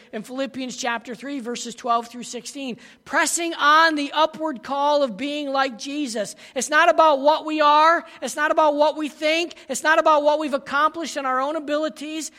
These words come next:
but it's about being more like Jesus. Epaphroditus and Timothy were striving to be more like Jesus in chapter three.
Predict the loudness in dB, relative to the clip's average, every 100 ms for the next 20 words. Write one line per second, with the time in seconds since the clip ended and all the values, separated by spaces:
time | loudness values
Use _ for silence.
0 | -14 -4 -4 -2 -2 2 2 0 -6 -6
1 | -4 -4 -2 0 2 2 2 0 0 -2
2 | -10 -10 -10 -10 -12 -14 -16 -14 -14 -16
3 | _ _ _ _ _ -8 2 2 2 -2
4 | -2 0 0 -2 -10 -8 -6 -6 -6 -8
5 | -8 -10 _ -6 -4 -4 0 4 4 0
6 | -8 -8 -6 -6 -8 -10 -2 2 4 4
7 | 4 0 -6 -8 -6 -6 -8 -10 -10 -4
8 | -4 -6 -12 -14 -10 -10